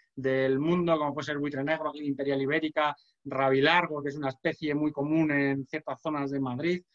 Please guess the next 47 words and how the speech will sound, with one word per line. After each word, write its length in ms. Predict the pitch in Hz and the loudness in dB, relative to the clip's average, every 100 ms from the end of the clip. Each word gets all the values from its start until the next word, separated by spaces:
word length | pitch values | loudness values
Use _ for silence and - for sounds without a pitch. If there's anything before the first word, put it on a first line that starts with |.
| _ _ _ | _ _ _
y, 880 | 143 147 147 143 139 139 135 135 131 | -6 -2 0 2 2 2 0 -4 -6
y 140 | - 139 | -6 -4
que 100 | 147 | -2
es 120 | 143 | -4
extremadamente 680 | 135 147 131 156 160 165 156 | -6 -6 -4 2 2 2 0
atractiva 460 | 143 127 175 165 | -2 -4 0 0
para 200 | 147 139 | 2 0
todo 360 | 131 151 151 147 | 0 0 0 0
el 180 | 143 143 | 0 0
ornitólogo 540 | 139 139 127 156 143 | 0 -2 0 2 2
europeo, 380 | 143 135 127 156 | 2 2 2 -2
porque 200 | - - | -4 -12
solo 280 | - 175 170 | -6 -2 0
la 140 | 156 | 0
pueden 240 | 147 160 151 | -2 -4 -2
ver 120 | 151 | -2
en 100 | 139 | -2
España, 440 | 123 123 175 185 - _ _ | -4 -2 -2 -2 -4 _ _
o 100 | 135 | -8
se 100 | 123 | -4
tienen 220 | 139 147 | -2 0
que 60 | 143 | 0
ir 60 | 135 | 2
a 60 | |
Mongolia 480 | 135 131 139 160 127 | 2 0 2 4 2
a 40 | |
verla, 380 | 131 170 175 175 - _ _ - | 2 0 2 0 -2 _ _ -4
abejarucos, 880 | 135 135 131 147 190 185 170 165 - | -2 -2 0 2 2 4 2 2 -6
en 140 | - 127 | -8 -2
fin, 200 | 160 143 | 0 0
tenemos 280 | 127 156 170 | 0 -2 -2
una 220 | 175 160 | 0 0
gran 200 | 156 175 | 0 0
cantidad 340 | 165 160 151 | 0 2 4
de 80 | 151 | 6
aves, 300 | 175 175 - | 4 2 -2
sin 200 | 196 190 | 0 2
olvidarnos 520 | 185 185 180 180 175 | 2 4 4 2 0
también 260 | 165 175 180 | -4 -4 -2
de 140 | 160 156 147 _ _ _ | -2 -2 -4 _ _ _
ese 300 | 151 156 175 | 0 0 2
turismo 640 | 170 160 175 170 165 160 160 | -2 0 0 0 0 0 0
que 120 | 156 | -2
busca 360 | 151 165 - 156 | 0 -2 -2 -2
mariposas, 760 | 151 147 135 170 170 170 160 | -2 -6 -4 -2 0 0 -2
que 120 | - 156 | -4 -2
busca 640 | 170 165 - 156 156 | -2 -2 -2 0 0